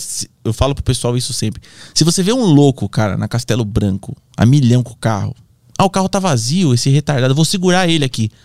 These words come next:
Não segura o carro, deixa o cara passar. Tá na expressa, né?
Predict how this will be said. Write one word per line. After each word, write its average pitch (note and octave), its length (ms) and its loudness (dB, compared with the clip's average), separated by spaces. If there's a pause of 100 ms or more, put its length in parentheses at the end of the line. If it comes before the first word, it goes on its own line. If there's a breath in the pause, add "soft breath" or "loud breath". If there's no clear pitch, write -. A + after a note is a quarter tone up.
(240 soft breath)
Não D3 320 6
segura D3+ 460 -2
o C3+ 40 0
carro, A#2+ 160 0
deixa E3+ 180 -4
o - 40 -16
cara G3 120 -2
passar. D3+ 480 -2 (360)
Tá D#3 100 4
na D3+ 60 2
expressa, C3+ 520 0 (280)
né? C3+ 200 2